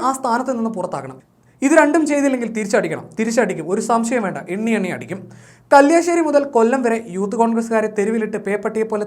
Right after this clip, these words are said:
തല്ലിയവരുടെ പേരുകൾ മുഴുവൻ ഞങ്ങളുടെ കയ്യിലുണ്ട്. വഴിയിലിട്ട് വയർലെസ് സെറ്റ് വെച്ച് തല്ലിയവരെ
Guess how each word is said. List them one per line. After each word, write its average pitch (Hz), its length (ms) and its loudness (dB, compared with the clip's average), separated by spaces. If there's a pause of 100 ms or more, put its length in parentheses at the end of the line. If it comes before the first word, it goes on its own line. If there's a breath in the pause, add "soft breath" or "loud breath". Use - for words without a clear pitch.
തല്ലിയവരുടെ 202 460 -2
പേരുകൾ 208 400 0
മുഴുവൻ 196 240 0 (140)
ഞങ്ങളുടെ 180 300 -6
കയ്യിലുണ്ട്. 151 320 -6 (520 loud breath)
വഴിയിലിട്ട് 285 440 4 (140)
വയർലെസ് 233 380 2
സെറ്റ് 233 220 -4
വെച്ച് 220 200 -4
തല്ലിയവരെ 185 360 -4